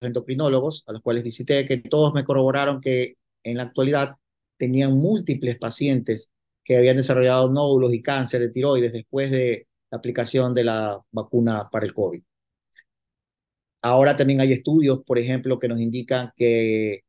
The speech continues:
las personas que, se, que, que nos hemos aplicado la vacuna para el covid y los refuerzos,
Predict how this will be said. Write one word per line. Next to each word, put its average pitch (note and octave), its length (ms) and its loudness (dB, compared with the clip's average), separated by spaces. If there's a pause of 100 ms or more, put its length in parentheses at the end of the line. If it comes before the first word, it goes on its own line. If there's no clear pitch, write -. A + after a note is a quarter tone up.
(300)
las A#2 180 0
personas C3 440 0
que, C3 100 -2
se, A#2 180 -4 (160)
que, A2+ 260 0
que A#2 140 0
nos A2+ 140 0
hemos B2+ 260 2
aplicado B2 720 0
la A2+ 140 0
vacuna A#2+ 440 -6
para A2+ 220 0
el A2 100 -4
covid A#2+ 400 0 (240)
y A2+ 140 -2
los A2 160 0
refuerzos, A#2 640 -2